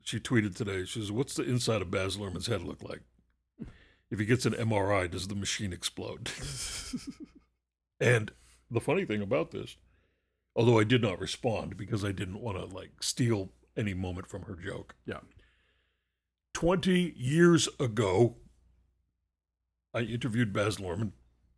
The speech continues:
Speaker 1: and asked him a slight variation on that very question.
Speaker 2: Mm.
Speaker 1: I said, "All right,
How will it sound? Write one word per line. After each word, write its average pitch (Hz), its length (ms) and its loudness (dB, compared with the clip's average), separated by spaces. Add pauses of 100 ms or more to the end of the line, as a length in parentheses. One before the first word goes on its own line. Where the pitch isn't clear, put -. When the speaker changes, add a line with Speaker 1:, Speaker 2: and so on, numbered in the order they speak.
(1160)
Speaker 1:
and 127 160 -4
asked 185 380 -2
him 170 180 0
a 123 80 -2
slight 180 300 -2
variation 135 680 0
on 104 120 -4
that 104 140 -4
very 113 260 0
question. - 420 -8 (120)
Speaker 2:
Mm. 104 180 -10 (920)
Speaker 1:
I 101 120 -2
said, 113 340 0
"All 143 200 6
right, 92 220 4